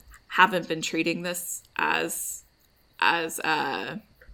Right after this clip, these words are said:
with as much gravity as she has. Um, and that's, that's kind of what worries her, and she doesn't want any of the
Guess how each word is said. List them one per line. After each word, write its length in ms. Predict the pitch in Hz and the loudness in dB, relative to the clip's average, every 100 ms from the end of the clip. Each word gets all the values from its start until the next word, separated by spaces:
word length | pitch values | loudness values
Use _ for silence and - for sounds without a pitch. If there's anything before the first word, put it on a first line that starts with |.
| - _ - | -20 _ -4
with 180 | 190 | -2
as 140 | 180 175 | -2 -2
much 240 | 170 - | -4 -6
gravity 460 | - 139 151 165 165 | -2 -2 0 0 0
as 120 | 156 | 0
she 380 | - 147 151 165 - | -2 -4 -4 -4 -2
has. 520 | 180 180 120 - - - - - _ _ - | -2 -2 -6 -8 -10 -16 -20 -20 _ _ -2
Um, 600 | 165 - - - - - _ _ _ _ - | 0 -2 -6 -10 -12 -16 _ _ _ _ -4
and 140 | 190 185 | 0 2
that's, 240 | 175 - | 2 -2
that's 260 | - 185 - | -4 -4 -2
kind 200 | 180 127 | 0 0
of 80 | - | 0
what 140 | - | 0
worries 340 | 147 127 147 | 0 0 0
her, 100 | 156 | -4
and 100 | 147 | -4
she 80 | - | -2
doesn't 260 | 160 170 170 | 0 0 -2
want 200 | 156 143 | -2 -2
any 200 | 156 147 | -2 -2
of 160 | 147 | -4
the 380 | 131 127 131 143 | -4 -2 -2 -4